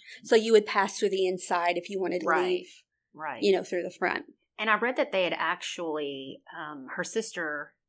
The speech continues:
Speaker 2: and her, when they were looking for places, because of her, you know,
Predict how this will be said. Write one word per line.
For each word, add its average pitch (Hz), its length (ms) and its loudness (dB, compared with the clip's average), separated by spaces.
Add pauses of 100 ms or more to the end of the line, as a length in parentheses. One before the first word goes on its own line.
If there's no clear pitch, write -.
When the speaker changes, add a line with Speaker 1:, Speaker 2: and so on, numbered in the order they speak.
Speaker 2:
and 160 180 -4
her, 139 520 -4
when 175 120 -4
they 165 100 -2
were 151 140 -6
looking 170 360 -4
for 156 120 -4
places, 147 720 -8 (340)
because 175 420 -4
of 151 160 -6
her, 147 420 -4 (1000)
you 165 140 -2
know, 113 280 -10